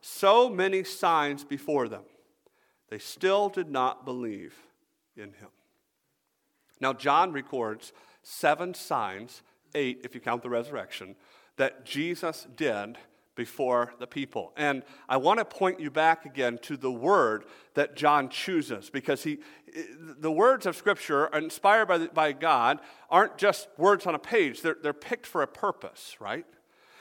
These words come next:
And the word that John has used time after time in his gospel when talking about the miracles of Jesus is the word he uses in verse thirty-seven, which is the word what?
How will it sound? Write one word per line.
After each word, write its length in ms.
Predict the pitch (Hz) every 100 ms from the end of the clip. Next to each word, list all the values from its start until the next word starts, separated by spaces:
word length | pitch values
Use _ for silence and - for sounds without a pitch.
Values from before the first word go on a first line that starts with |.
| - -
And 120 | 180
the 100 | 175
word 360 | 185 240 285
that 180 | 214 -
John 380 | 156 190 226 254
has 260 | 254 254 -
used 440 | 151 139 151 -
time 360 | - 208 247 269
after 260 | 202 202 196
time 480 | - 190 156 160
in 160 | 165 180
his 180 | 185 -
gospel 400 | 185 170 - 151
when 140 | 151
talking 280 | 147 196 208
about 180 | 202 180
the 60 |
miracles 440 | 151 170 208 208 190
of 80 | 151
Jesus 380 | 135 131 139 -
is 160 | 147
the 80 | 147
word 200 | 170 202
he 60 | 170
uses 280 | 160 151
in 80 | 147
verse 200 | 147 143
thirty-seven, 540 | - 143 139 185 147 123
which 160 | 135
is 120 | 143
the 100 | 156
word 160 | 139 139
what? 380 | 147 151 110 -